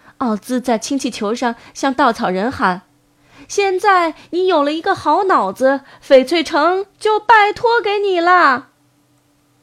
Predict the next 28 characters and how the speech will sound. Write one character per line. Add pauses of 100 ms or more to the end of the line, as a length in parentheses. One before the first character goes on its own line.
(1160)
Dorothy
决
定 (180)
请
南
方
好
女
巫
帮
她
回
家， (380)
于
是 (200)
朋
友
们 (100)
陪
着
她 (160)
向
桂
特
林
出
发
了。